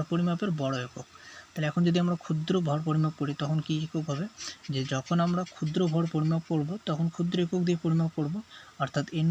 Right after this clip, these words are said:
নাম হচ্ছে হলো পারমাণবিক ভর একক বা এএমইউ, অর্থাৎ অটোমেটিক মাস ইউনিট। অর্থাৎ অণু পরমাণুর ভর যখন আমরা পরিমাপ করব, তখন আমরা এই একক ব্যবহার করব, অর্থাৎ কি? যে এএমইউ, অর্থাৎ অটোমেটিক মাস ইউনিট। তাহলে এটাও মনে রাখবে যে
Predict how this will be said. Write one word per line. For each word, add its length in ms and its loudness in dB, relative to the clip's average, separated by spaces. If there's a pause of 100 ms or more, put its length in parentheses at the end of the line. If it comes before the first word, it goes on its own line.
নাম 160 4
হচ্ছে 200 -2
হলো 120 0 (120)
পারমাণবিক 640 2
ভর 200 0
একক 200 -8 (120)
বা 80 2 (240)
এএমইউ, 440 0 (200)
অর্থাৎ 240 -4 (180)
অটোমেটিক 440 0 (180)
মাস 180 0 (160)
ইউনিট। 300 -2 (420)
অর্থাৎ 220 -6 (180)
অণু 140 6 (120)
পরমাণুর 500 4
ভর 140 -2 (200)
যখন 260 -4
আমরা 220 0
পরিমাপ 360 -2
করব, 160 0 (640)
তখন 280 2
আমরা 160 2 (220)
এই 80 2 (100)
একক 260 -6
ব্যবহার 320 -2
করব, 160 -4 (100)
অর্থাৎ 280 -6
কি? 80 -2 (140)
যে 80 -2 (240)
এএমইউ, 520 -2 (100)
অর্থাৎ 200 -4 (100)
অটোমেটিক 440 -2
মাস 220 -4
ইউনিট। 240 -6 (340)
তাহলে 160 -4
এটাও 220 2
মনে 160 4
রাখবে 240 0
যে 60 -4